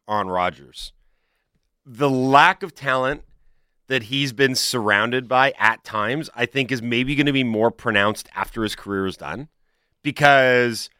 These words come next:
it's shocking to me that after winning M V P and having, like, there,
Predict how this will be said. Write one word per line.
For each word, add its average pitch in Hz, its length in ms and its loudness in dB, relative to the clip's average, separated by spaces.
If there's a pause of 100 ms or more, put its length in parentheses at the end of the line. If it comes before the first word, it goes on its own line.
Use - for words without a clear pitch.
(380)
it's 185 200 2
shocking 196 600 2
to 107 80 -8
me 82 300 -18 (420)
that 151 120 -4
after 170 380 2
winning 185 440 0
M 180 140 2
V 139 180 -2
P 90 340 -10
and 127 120 -8
having, 196 400 2
like, 185 220 -8
there, 330 180 -6